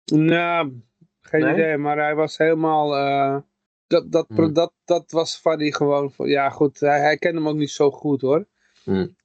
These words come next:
Speaker 1: Het was gewoon, hij heeft een paar keer bij, bij de J V D-krantje bij een, eh,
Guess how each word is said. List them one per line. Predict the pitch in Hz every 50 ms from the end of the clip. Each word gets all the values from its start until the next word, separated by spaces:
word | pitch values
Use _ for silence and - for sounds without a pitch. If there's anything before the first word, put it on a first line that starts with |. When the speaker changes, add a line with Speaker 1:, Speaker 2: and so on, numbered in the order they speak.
| _
Speaker 1:
Het | - 139 - - -
was | 160 165 156 - -
gewoon, | - 175 170 170 165 160
hij | 165 160 160 160 160
heeft | 160 151 - -
een | 160 156 151 143 _ _
paar | - 165 156 147
keer | - 156 147
bij, | 151 151 147 147 143
bij | 143 147 151 151
de | 143 151 151 151 147 147 147
J | 143 147 151 143
V | - - 139 151 151
D-krantje | 147 - 156 151 151 147 - - 147
bij | 139 143 139
een, | 139 139 139 135
eh, | 135 139